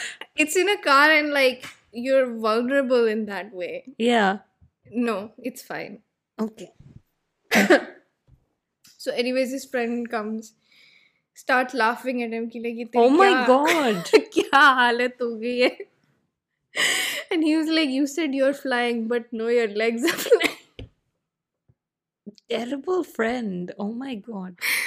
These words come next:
Speaker 1: And this friend is the same friend from Mann. <laughs>
Speaker 2: The manager guy.
Speaker 1: <laughs> The manager, yeah. He's his friend now. Uh,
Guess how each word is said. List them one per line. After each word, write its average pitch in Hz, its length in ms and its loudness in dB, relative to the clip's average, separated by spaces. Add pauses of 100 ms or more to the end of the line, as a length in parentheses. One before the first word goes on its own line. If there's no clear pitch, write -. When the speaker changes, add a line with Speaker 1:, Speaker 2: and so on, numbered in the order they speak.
(140)
Speaker 1:
And 339 200 -4
this 370 160 0 (120)
friend 302 300 -2
is 311 200 -2
the 320 100 -2
same 269 380 -4
friend 262 520 -4
from 294 340 -8
Mann. 233 340 -2
<laughs> 214 60 2 (2500)
Speaker 2:
The 226 100 0
manager 226 580 2
guy. 180 360 -2
Speaker 1:
<laughs> - 80 -10
The 285 80 6
manager, 254 640 -4
yeah. 233 200 -8 (640)
He's 277 160 0
his 330 180 4
friend 285 380 2
now. 214 280 -8 (840)
Uh, 269 220 4